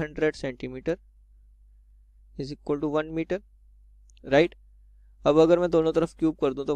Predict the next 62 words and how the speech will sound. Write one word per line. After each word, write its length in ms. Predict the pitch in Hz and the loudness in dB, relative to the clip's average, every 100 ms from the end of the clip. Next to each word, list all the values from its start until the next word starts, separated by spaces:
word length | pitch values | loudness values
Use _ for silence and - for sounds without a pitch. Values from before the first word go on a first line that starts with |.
| 135 | -2
one 180 | 139 151 131 | -4 -4 0
by, 120 | 135 180 - - - - - - - - - - - | 0 -2 -8 -20 -20 -20 -20 -20 -20 -20 -20 -16 -6
ये 100 | 151 | 0
क्या 160 | 160 | 2
लिखा 200 | 151 131 | 4 4
हुआ? 80 | 127 | 4
ten 160 | 135 139 | 0 -2
raise 140 | 139 | -4
to 60 | - - | -8 -8
two, 100 | 156 175 | -6 -4
तो 60 | - | -6
उसका 220 | 151 - | -8 -8
क्यूब 220 | 151 151 | -6 -6
कर 120 | 139 135 | -4 -6
देंगे 140 | 139 | -4
ten 160 | 135 131 | -4 -6
raise 120 | 135 - | -8 -12
to 60 | |
six 280 | - 170 - - - - - - - | -6 -6 -6 -20 -20 -20 -20 -20 -14
centimeter 480 | - 135 139 139 143 - | -8 -6 -6 -6 -10 -8
cube 260 | 139 147 151 | -8 -8 -8
will 140 | 139 131 | -8 -8
be 80 | 139 | -8
equal 200 | 131 127 | -8 -8
to 80 | 156 139 | -6 -4
one 160 | 127 120 | -4 -6
meter 200 | 120 - | -14 -14
cube। 200 | - - - - - - - - - - | -12 -14 -14 -20 -20 -20 -20 -20 -20 -6
तो 60 | |
अगर 240 | 147 151 170 | 0 4 4
मैं 200 | 160 202 - - - | 2 -4 -8 -20 -10
इस 120 | 165 | -10
क्वांटिटी 380 | - 160 151 160 | -4 -4 -2 -4
को 120 | 156 | -4
ten 220 | 160 151 | 0 0
raise 160 | 151 151 | 0 -4
to 80 | - | -2
power 140 | 151 - | -2 -2
six 180 | 147 | -6
से 80 | - | -4
डिवाइड 300 | 143 139 151 | 0 2 2
कर 120 | 151 127 | 2 -2
दूं 100 | 135 | -2
तो 140 | 143 | -2
वो 80 | 139 | -2
किस 180 | 139 139 | -6 -10
में 80 | 143 - | -14 -10
चेंज 180 | 147 139 | -8 -4
हो 60 | 135 | -2
जाएगी? 200 | 143 165 | -2 -2
मीटर 280 | 143 123 | -4 -4
क्यूब 180 | 123 120 | -4 -6
में। 100 | 120 | -8
So 140 | 131 131 | -10 -6
वी 120 | 131 | -4
डब्ल्यू 320 | 135 135 139 | -4 -4 -6
is 80 | 135 | -6
equal 260 | 131 - 127 | -10 -10 -8
to 120 | 160 214 - - - - - - - - - - - | -8 -10 -20 -20 -20 -20 -20 -20 -20 -20 -20 -20 -6
seven 280 | 127 127 131 | -4 -4 -4
ninety 240 | 131 139 135 | -10 -8 -8
two 100 | 143 | -6